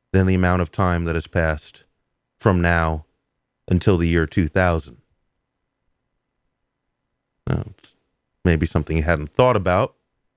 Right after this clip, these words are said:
It's not especially interesting. It's just there's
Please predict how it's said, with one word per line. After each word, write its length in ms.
It's 120
not 160
especially 580
interesting. 560
It's 160
just 380
there's 300